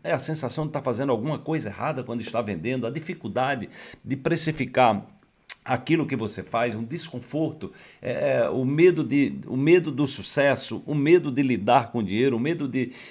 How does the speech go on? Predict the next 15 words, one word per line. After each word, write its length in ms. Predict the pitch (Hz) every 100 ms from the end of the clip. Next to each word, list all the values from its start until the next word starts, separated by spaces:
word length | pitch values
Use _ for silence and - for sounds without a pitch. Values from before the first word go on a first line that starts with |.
| -
é, 140 | 98
de 100 | 117
se 160 | 135 135
corromper, 640 | 127 120 110 - 135 139 180
enfim, 400 | 185 - 101 - - -
são 240 | - 196
muitas 560 | 160 151 190 - 139 -
crenças 540 | - 131 139 135 120
limitantes 580 | 110 107 101 117 131 131
que 80 | 147
eu 80 | 123
venho 300 | 107 170 160
estudando 500 | - 107 104 131 127
a 80 | 127
fundo 520 | - 151 151 135